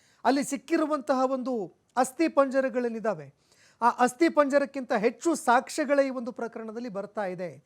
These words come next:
ಹೀಗಾಗಿ ಪ್ರಕರಣದ ಒಂದು ದಿಕ್ಕು ತಪ್ಪಿಸುವಂತಹ ಕೆಲಸ ಆಗ್ತಾ ಇದೆ. ಈ ಕಾರಣಕ್ಕಾಗಿ ಧರ್ಮಸ್ಥಳ ಕ್ಷೇತ್ರದ ಬಗ್ಗೆ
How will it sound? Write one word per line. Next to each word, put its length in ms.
ಹೀಗಾಗಿ 300
ಪ್ರಕರಣದ 560
ಒಂದು 360
ದಿಕ್ಕು 260
ತಪ್ಪಿಸುವಂತಹ 760
ಕೆಲಸ 340
ಆಗ್ತಾ 340
ಇದೆ. 280
ಈ 80
ಕಾರಣಕ್ಕಾಗಿ 880
ಧರ್ಮಸ್ಥಳ 600
ಕ್ಷೇತ್ರದ 500
ಬಗ್ಗೆ 520